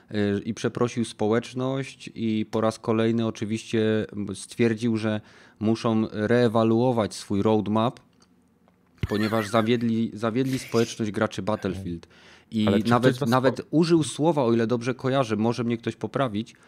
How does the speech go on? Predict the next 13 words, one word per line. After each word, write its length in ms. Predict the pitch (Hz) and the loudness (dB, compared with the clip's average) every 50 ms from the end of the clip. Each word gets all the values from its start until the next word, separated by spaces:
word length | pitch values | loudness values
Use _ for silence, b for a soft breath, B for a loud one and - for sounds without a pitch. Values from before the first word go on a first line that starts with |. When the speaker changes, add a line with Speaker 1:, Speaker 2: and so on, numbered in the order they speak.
| B B B B B B B _ | B B B B B B B _
Speaker 1:
ale, 360 | - 117 113 113 113 113 117 113 b b b b b b _ _ - | -4 -2 0 2 2 0 0 -4 b b b b b b _ _ -10
e, 200 | 117 110 107 - | -6 -6 -6 -4
użył, 480 | - - 139 143 143 156 147 139 127 - | -2 -2 -2 0 2 2 2 2 0 0
e, 120 | 113 117 | -2 -4
takiego 480 | 110 - 139 123 - - 139 135 139 - | -2 -2 -4 -4 -2 -2 -2 -2 -2 -2
określenia, 920 | - 123 - - 120 117 110 - - 123 131 135 120 113 110 110 120 143 - - _ _ _ - - - | -2 -4 -4 -4 -4 -4 -4 -4 -4 -2 0 2 2 2 0 0 -2 -4 -6 -10 _ _ _ -20 -12 -8
że, 500 | 107 101 110 120 120 113 113 113 113 - | -6 -2 2 2 4 4 4 2 0 -4
e, 140 | - - - _ _ _ _ _ _ _ _ _ _ _ _ _ _ _ _ _ _ _ _ _ _ _ - - 76 80 | -8 -16 -18 _ _ _ _ _ _ _ _ _ _ _ _ _ _ _ _ _ _ _ _ _ _ _ -20 -16 -12 -8
żałuje 580 | 92 107 104 117 127 120 127 143 175 185 175 160 | -6 -4 -2 2 2 4 4 6 6 4 4 2
sytuacji, 960 | - - 147 135 - 143 123 123 120 113 107 - - - 120 131 165 202 - - _ _ _ _ _ _ _ _ _ _ | 2 0 -4 -4 -2 -2 0 2 2 2 0 -2 -2 0 0 0 0 -2 -6 -10 _ _ _ _ _ _ _ _ _ _
w 120 | - - | -20 -20
której, 560 | - - - 139 139 143 135 135 135 131 - | -12 -4 0 2 4 4 4 4 4 2 0
e, 40 | - | -4